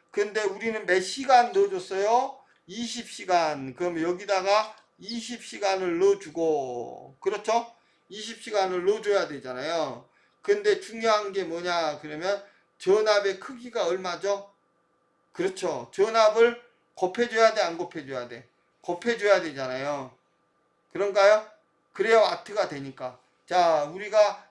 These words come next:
일반적으로 시간의 개념 자체는, 그래서 여기다가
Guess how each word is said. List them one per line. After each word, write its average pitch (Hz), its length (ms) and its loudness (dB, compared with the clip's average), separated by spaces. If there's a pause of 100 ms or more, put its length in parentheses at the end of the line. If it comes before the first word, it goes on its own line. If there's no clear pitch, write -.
일반적으로 214 1120 0 (240)
시간의 247 580 0
개념 185 360 -4
자체는, 151 500 -10 (320)
그래서 190 380 2
여기다가 190 720 2